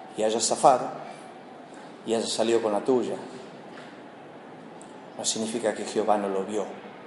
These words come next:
Porque Dios no es engañado primeramente porque Él es omnisciente. Sus ojos están en todo lugar, en todo tiempo.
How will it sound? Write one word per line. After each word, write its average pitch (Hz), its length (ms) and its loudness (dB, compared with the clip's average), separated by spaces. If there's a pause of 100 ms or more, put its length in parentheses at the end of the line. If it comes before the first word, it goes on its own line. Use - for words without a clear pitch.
(2500)
Porque 107 200 2
Dios 127 160 10
no 143 100 8
es 131 100 4
engañado 123 500 10
primeramente 117 640 6
porque 113 340 0
Él 113 100 4
es - 300 0
omnisciente. 101 640 -2 (100)
Sus - 280 -6
ojos 117 300 0
están 110 260 2
en 101 160 -6
todo 117 200 4
lugar, 104 320 4
en 95 100 -4
todo 101 240 -4
tiempo. 101 380 -6